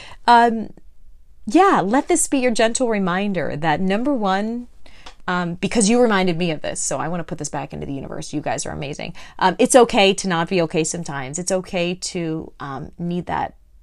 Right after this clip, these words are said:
um, that l-, shoulder to cry on, or that, um, loving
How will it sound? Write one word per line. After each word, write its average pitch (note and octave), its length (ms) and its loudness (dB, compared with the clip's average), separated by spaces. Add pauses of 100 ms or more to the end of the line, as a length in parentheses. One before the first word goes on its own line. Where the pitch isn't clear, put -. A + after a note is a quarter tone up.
(340)
um, D3+ 340 -10
that E3+ 140 0
l-, E3+ 160 -8 (160)
shoulder F3+ 520 -2
to E3 140 -8
cry C#3+ 320 -8
on, B2 220 -10
or E3 100 -6
that, C#3 380 -8
um, E3+ 360 -14 (160)
loving E3 640 -2